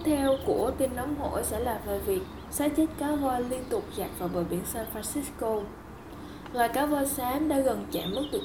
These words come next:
chủng vào những năm một nghìn chín trăm năm mươi, nhưng may mắn có sự phục hồi đáng kể vào năm một nghìn chín trăm chín mươi tư và giúp chúng thoát khỏi danh sách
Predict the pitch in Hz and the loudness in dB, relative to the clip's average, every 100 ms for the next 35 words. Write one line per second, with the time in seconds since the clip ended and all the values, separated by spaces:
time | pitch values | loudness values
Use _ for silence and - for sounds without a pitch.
0 | - 180 - 262 208 214 233 226 208 190 | 0 -2 0 -2 0 -2 -4 -6 -6 -6
1 | 185 220 254 294 262 247 240 240 247 247 | -6 -6 -2 0 0 -2 -6 -4 0 2
2 | 226 - - - - 269 269 262 254 247 | 2 -2 -12 -10 -4 -4 -2 -2 -2 -2
3 | 247 285 339 330 208 - 190 - 180 180 | -2 0 0 0 0 -4 -8 -4 0 2
4 | 202 269 - - - 208 196 196 185 175 | 0 -2 -4 -2 -2 -2 -4 -4 -2 -2
5 | 175 202 233 254 226 220 247 269 - 226 | -2 -2 -2 -4 -4 -4 -4 -4 -2 2
6 | 220 202 - - - - 220 277 302 269 | 2 0 -6 -12 -6 2 4 4 2 2
7 | 294 - 330 339 240 220 240 233 302 | 0 0 2 2 0 -2 0 2 2